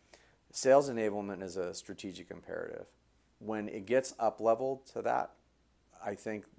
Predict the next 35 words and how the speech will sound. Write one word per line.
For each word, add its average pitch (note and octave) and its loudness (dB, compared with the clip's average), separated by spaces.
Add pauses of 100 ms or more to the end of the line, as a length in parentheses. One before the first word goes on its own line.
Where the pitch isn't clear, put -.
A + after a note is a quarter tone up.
there's G2 2
an G#2 -12
opportunity G#2 -6
for G2 0 (400)
sales G#2+ 2
enablement G2+ -4
to E2+ 0
actually G2 -4 (300)
either G#2 -4
report G2+ -4
to, F#2+ -6 (280)
like, F2 -4
the - -16
chief - -10
operating, B2+ 0 (400)
chief - -4 (100)
operating F3 0
officer F3 -6 (300)
or A#2+ 6 (100)
the A2 -8
C - -6
E F#2 -8
O. F2 -8 (380)
So A#2 2
they're G2+ 0
at G2+ 2 (260)
a, G2 -4 (140)
a G2+ 0
peer A#2+ -2
level F#2+ 0 (160)
with F#2+ -6
the F2 -8
head E2 -14
of - -16
sales. - -14